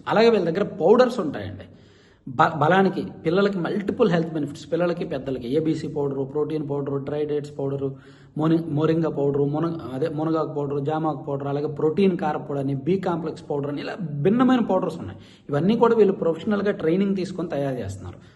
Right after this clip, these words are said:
So మీకు కావాలి అంటే త్రిబుల్ నైన్ సెవెన్ ఎయిట్ త్రీ త్రిబుల్ నైన్ ఫోర్ ఆ నెంబర్కి WhatsApp-లో మెసేజ్ చేసి వీళ్ళ మెనూ తెప్పించుకొని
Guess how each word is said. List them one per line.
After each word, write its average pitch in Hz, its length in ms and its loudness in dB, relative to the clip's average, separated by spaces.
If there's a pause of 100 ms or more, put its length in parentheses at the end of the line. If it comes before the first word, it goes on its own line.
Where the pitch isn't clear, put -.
(160)
So 131 60 -10
మీకు 131 200 -2
కావాలి 196 420 4
అంటే 190 260 2 (460)
త్రిబుల్ 170 240 4
నైన్ 208 180 6
సెవెన్ 185 220 0
ఎయిట్ 185 160 0
త్రీ 180 120 -2
త్రిబుల్ 175 340 -2
నైన్ 180 140 0
ఫోర్ 151 200 -2
ఆ - 100 -10
నెంబర్కి 165 360 -2
WhatsApp-లో 170 500 0
మెసేజ్ 170 420 -4
చేసి - 180 -4
వీళ్ళ 139 220 -4
మెనూ 147 260 -2
తెప్పించుకొని 175 600 -4